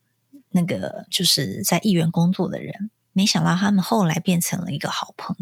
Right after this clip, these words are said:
友。所以才会说啦，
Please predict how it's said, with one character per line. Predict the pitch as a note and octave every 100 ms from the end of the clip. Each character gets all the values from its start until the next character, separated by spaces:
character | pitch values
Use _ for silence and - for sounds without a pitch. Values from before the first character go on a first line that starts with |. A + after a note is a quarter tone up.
| D#3
友。 | F#3 - _ _ _ _ _ _ _ _ _ - - - - _ _
所 | - E3+
以 |
才 | D#3 D#3
会 | D3+ E3+
说 | - D#3+ D3
啦， | D#3 - G3+